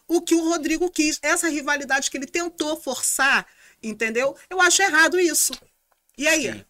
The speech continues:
Speaker 1: Porra, fez o que, que, que, e Rodrigo? Na, na realidade, o Rodrigo tá quem? Ah, o Rodrigo tá lá na G R seis com quem? Com o Pardal. Que Pardal também era daqui.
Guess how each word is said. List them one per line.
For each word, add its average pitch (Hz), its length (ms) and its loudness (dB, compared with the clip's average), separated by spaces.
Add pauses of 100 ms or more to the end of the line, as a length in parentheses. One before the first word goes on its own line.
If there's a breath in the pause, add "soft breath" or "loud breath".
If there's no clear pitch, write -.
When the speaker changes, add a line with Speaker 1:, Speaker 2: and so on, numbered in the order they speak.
(160)
Speaker 1:
Porra, 226 400 2
fez 320 240 4
o 330 60 -6
que, 415 160 0
que, 415 160 0
que, 427 80 -2
e 415 200 2
Rodrigo? 311 420 0
Na, 392 240 4
na 349 140 2
realidade, 320 600 2
o - 20 -4
Rodrigo 294 280 -2
tá 339 140 0
quem? 233 240 0
Ah, 277 220 4
o 170 40 -8
Rodrigo 226 320 -6
tá 233 160 2
lá 247 280 6 (260 loud breath)
na 214 120 2
G 214 120 0
R 214 160 -2
seis 269 220 0
com 320 120 -6
quem? 247 140 -4
Com - 80 -12
o - 20 -16
Pardal. 254 540 2 (320 soft breath)
Que - 80 -8
Pardal 214 440 0
também 285 340 0
era 311 160 2
daqui. 220 420 -4